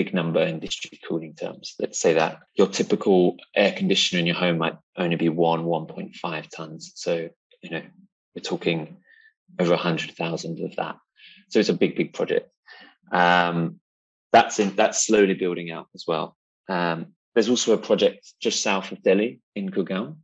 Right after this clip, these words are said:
called D L F Cyber City. Um, this is a seventy-eight thousand ton, uh, district cooling system that produces electricity and cold water at the same time using a technology called trigeneration.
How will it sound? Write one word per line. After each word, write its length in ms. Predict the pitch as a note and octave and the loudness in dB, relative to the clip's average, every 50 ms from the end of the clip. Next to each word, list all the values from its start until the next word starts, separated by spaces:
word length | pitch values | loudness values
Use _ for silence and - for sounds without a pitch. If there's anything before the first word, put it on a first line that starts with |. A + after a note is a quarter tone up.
| _ _ _ - | _ _ _ -4
called 260 | A2 G2+ F#2+ F#2 - | -2 0 0 0 2
D 140 | - G#2 G2+ | 4 6 6
L 80 | F#2+ | 6
F 120 | G2+ F#2+ - | 6 4 2
Cyber 340 | - - G2+ F#2+ F2 F#2 E2+ | 0 -2 0 0 0 0 0
City. 400 | - - G2+ F#2+ A2 C3 - _ _ _ _ - - _ _ _ _ _ _ - | -2 0 0 0 -2 -4 -6 _ _ _ _ -20 -20 _ _ _ _ _ _ -6
Um, 340 | F#2 F#2 F#2 F#2 F2+ F#2 F#2 | -4 -2 0 0 -2 -2 -6
this 160 | G2 - - | -8 -6 -6
is 100 | F#2+ F#2 | -6 -4
a 60 | F#2+ | -2
seventy-eight 640 | - - - G2+ F#2+ F#2+ F#2+ G2 F#2+ F#2 F#2 - - | 0 2 2 2 2 2 0 2 2 2 2 0 -4
thousand 360 | - F#2+ F#2 F#2 F#2 F#2 F2 - - | -6 -4 -4 -4 -6 -10 -12 -10 -8
ton, 360 | F#2 F2+ E2+ F2 F2 F2 - _ - | -6 -4 -4 -4 -6 -8 -10 _ -12
uh, 300 | F#2 F2+ F2 F2 F2 E2 | -10 -8 -6 -6 -6 -8
district 460 | E2 - G2 - - - - - - - | -8 -4 -4 -2 -2 -2 -4 -6 -6 -4
cooling 240 | F#2+ F2+ F2 E2+ | -4 -2 -2 -2
system 500 | E2 - - - - - - A#2+ C3 C#3+ _ _ _ _ _ _ - | -4 -6 -6 -6 -6 -4 -6 -6 -8 -10 _ _ _ _ _ _ 2
that 220 | - - - - - _ _ _ _ _ _ _ _ _ _ _ - | 2 2 2 0 -10 _ _ _ _ _ _ _ _ _ _ _ -6
produces 580 | - G2+ - G#2+ G#2 G2+ - - G2+ E2+ - - _ _ - | -6 -2 0 0 0 0 0 -2 -2 -2 -4 -8 _ _ 0
electricity 1040 | F#2+ G2 F#2+ - - - - B2 - - A#2+ - - A2 G#2+ G#2 G#2 G2+ - - _ _ _ _ _ _ _ _ _ - | 2 2 2 2 0 -2 -2 -2 -2 -4 -4 -4 -2 0 2 2 2 0 0 -4 _ _ _ _ _ _ _ _ _ -6
and 320 | - G2+ G2+ G2 G2 F#2+ F#2+ | -2 -2 -2 -2 -2 -4 -2
cold 260 | - G2+ F#2+ F#2 F#2 | 0 2 2 2 0
water 360 | F#2+ F#2+ F2+ F2 - - - | -4 -4 -4 -6 -8 -8 -10
at 80 | - - | -10 -8
the 40 | |
same 280 | - - - F2+ E2+ E2+ | -8 -6 -6 -6 -8 -8
time 320 | E2+ F2+ F2 F2 B2 D3 - _ _ _ - - - _ _ _ - | -8 -6 -6 -6 -6 -8 -12 _ _ _ -20 -20 -20 _ _ _ 0
using 400 | G2 F#2+ F2 G2+ F2+ F2 E2+ E2+ | 0 2 2 2 0 0 0 -2
a 80 | F2+ | -2
technology 600 | - - - - - G2+ F2+ E2+ F2 E2 F2+ F2 | -4 -6 -12 -10 -8 -6 -4 -4 -2 -2 -4 -4
called 240 | - - - F2+ - | -6 -4 -6 -6 -6
trigeneration. 880 | - - F#2 F2+ E2+ D#2+ - F2 E2+ E2 E2+ D#2+ - - - - - | -6 -6 -4 -4 -4 -4 -4 -4 -4 -2 -2 -2 -2 -4 -8 -10 -12